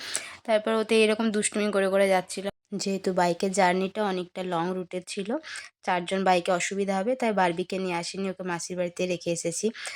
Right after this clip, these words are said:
এদিকে কিছু দূর যাওয়ার পর আমাদের খিদে পেয়ে গিয়েছিল, তো একটা দোকানে দাঁড়িয়ে এখানে চপ,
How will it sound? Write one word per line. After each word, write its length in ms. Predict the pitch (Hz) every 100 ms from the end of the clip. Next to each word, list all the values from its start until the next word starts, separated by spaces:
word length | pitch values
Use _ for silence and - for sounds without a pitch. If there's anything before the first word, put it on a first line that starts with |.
| - _
এদিকে 260 | 208 208 208
কিছু 220 | 208 196 208
দূর 160 | 208
যাওয়ার 300 | 196 190 190
পর 180 | 190 202
আমাদের 240 | 196 190 190
খিদে 280 | - 190 180
পেয়ে 200 | 190 190
গিয়েছিল, 280 | 185 208 214
তো 80 | 196
একটা 160 | 185
দোকানে 340 | 180 175 180 180
দাঁড়িয়ে 320 | 180 175 196
এখানে 260 | 190 185 190
চপ, 260 | 180 185